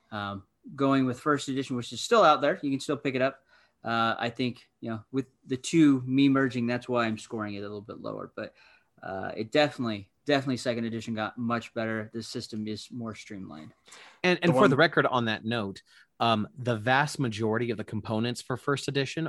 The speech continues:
Speaker 2: are compatible with second edition. The only thing that is significantly different between the two would be the character cards themselves.
Speaker 1: Yes.
Speaker 2: Whereas in first edition, the character card was a, a large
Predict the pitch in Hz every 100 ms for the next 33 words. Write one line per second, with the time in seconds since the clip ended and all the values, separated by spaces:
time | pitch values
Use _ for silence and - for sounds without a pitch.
0 | - 120 - 113 117 113 123 139 - 143
1 | 151 147 151 147 175 170 - - - 135
2 | 139 - 147 151 165 147 - 147 135 131
3 | 127 - 123 117 - 101 107 117 135 143
4 | 117 101 104 95 143 127 - - - -
5 | 117 123 139 - 151 160 175 - - -
6 | 139 139 135 131 113 117 113 - - 131
7 | - 110 - 113 110 104 104 95 113 92
8 | 101 - - - 127 107 123 120 117 110
9 | - 123 - 156 147 127 127 - 131 120
10 | - - _ 127 - 147 135 139 - 131
11 | 120 117 107 113 107 117 120 113 123 127
12 | 120